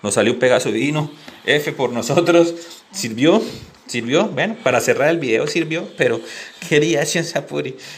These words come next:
quería ciencia puri, como dice Cuanto Nibolita Roja, al cual les mando un gran, gran, gran saludo y un gran abrazo. Eh, bueno,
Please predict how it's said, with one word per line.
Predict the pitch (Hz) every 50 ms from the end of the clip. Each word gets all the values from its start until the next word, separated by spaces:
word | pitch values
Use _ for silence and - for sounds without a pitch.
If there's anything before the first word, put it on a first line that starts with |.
| - -
quería | - - 247 247 247 240 - -
ciencia | - 185 175 170 - 156
puri, | 165 160 151 147
como | 135 117 110 110 113
dice | 120 123 123 139 127 117 98 - - - - - - - - - - - - - - - -
Cuanto | - 143 135 135 117 127 120
Nibolita | 117 110 98 98 98 107 113 117 123 113 104
Roja, | 95 113 113 127
al | 113 110
cual | - 110 113
les | 113
mando | 113 113 110 107 113
un | 113 117 123 127
gran, | 135 156 151 143 139 139 139 135
gran, | 127 131 131 131 135 131
gran | 131 135 131 127
saludo | - 135 123 120 123 123
y | 120 120
un | 117 113
gran | 110 117 123 123
abrazo. | 117 110 113 110 95 - - - - - - - - - - - -
Eh, | - - 117 113 113 110 107 104 104 - - - - - _ _ _ _ _ _ _ _ _ _ _ _ _ _ - -
bueno, | 104 113 135 - 226 180